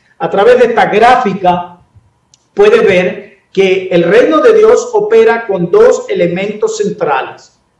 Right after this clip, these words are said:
Estos son los dos elementos de autoridad y de poder en el ejercicio del ministerio, cualquiera sea. Cualquier ministerio que usted vaya a ejercer, usted necesita estos dos elementos porque son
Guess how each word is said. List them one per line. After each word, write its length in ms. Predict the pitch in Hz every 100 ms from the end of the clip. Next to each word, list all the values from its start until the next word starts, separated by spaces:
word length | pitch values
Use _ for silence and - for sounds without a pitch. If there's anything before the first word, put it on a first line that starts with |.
| _
Estos 260 | 165 - 185
son 180 | 220 208
los 240 | - -
dos 360 | 208 247 277 269
elementos 800 | 226 180 175 165 185 180 - - _ -
de 460 | 147 165 165 -
autoridad 1000 | - 160 160 175 151 147 185 208 254 - - _ _
y 140 | 165
de 160 | 160 160
poder 840 | 165 165 190 196 180 - - -
en 180 | - 151
el 100 | 151
ejercicio 640 | 151 156 156 - 285 277 240
del 120 | 202
ministerio, 680 | 190 175 - 214 233 247 226
cualquiera 560 | 208 165 - 220 226
sea. 640 | 226 - 226 220 - - - _ _ _ _ _ _
Cualquier 560 | 196 180 - 214 247 254
ministerio 640 | 240 226 220 220 214 202
que 80 | 196
usted 220 | 170 190
vaya 260 | 180 170 180
a 40 |
ejercer, 720 | 180 196 - 196 175 175 - -
usted 280 | 143 170 170
necesita 580 | 170 170 - 277 285
estos 320 | - - 156 156
dos 200 | 190 185
elementos 520 | 156 175 233 226 214
porque 200 | 208 -
son 320 | - 185 185